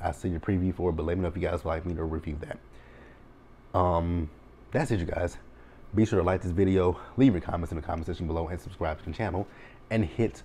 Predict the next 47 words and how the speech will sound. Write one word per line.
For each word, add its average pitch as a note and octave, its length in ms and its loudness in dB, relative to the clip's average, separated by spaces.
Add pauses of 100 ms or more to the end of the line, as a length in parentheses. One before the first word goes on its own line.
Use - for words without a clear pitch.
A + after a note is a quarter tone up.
the F#2 100 0
notification F2+ 560 0
bell E2+ 160 2
button F2 220 -2
so - 80 -16
you E2+ 60 0
guys E2 180 0
are E2 40 0
aware E2 220 0
of D#2+ 80 -2
when D#2+ 80 -4
I D#2+ 60 -2
drop D#2 220 -2
anything D#2+ 160 -4
else. E2+ 200 -2 (400)
Share G#2 320 4
this F#2+ 100 2
video, F#2+ 340 2
and E2+ 100 -2
until E2 180 -6
the D#2+ 80 -2
next F#2 260 -2
one, F2+ 100 -2
stay - 200 -8
safe, G2 300 0 (420)
take A2+ 180 0
care D#3+ 140 4
of A2 60 6
yourselves, E2+ 340 -6 (540)
wash E2 240 0
your E2+ 80 -4
hands, A2 360 -2 (200)
wear G#2 100 6
your A#2 100 6
mask F2 320 0
or G2 120 -2
not, F2 280 -4
whichever F2 300 -4
one E2 140 0
you D#2 80 -4
guys D#2+ 240 0
do, A2+ 280 4 (380)
be F#2+ 100 4
safe F2+ 280 0
in E2+ 80 -2
doing F2+ 240 -2
so, G#2+ 320 2